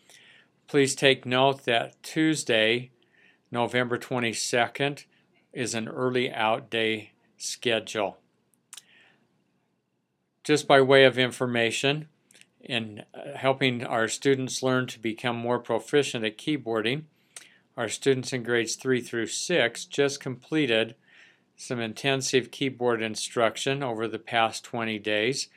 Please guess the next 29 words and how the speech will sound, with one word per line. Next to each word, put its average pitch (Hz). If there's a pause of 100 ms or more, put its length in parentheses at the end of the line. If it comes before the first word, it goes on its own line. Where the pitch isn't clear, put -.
(440)
where 123
they 120
worked 123
on 117
keyboarding 123
skills 120
every 123
day 113
for 110
thirty 107
minutes. 107 (1000)
And 113
then 123
throughout 123
the 110
rest 135
of 113
the 113
school 120
year, 110 (640)
they 123
will 117
have 117
at 127
least 120
one 123
day 120
a 113
week 113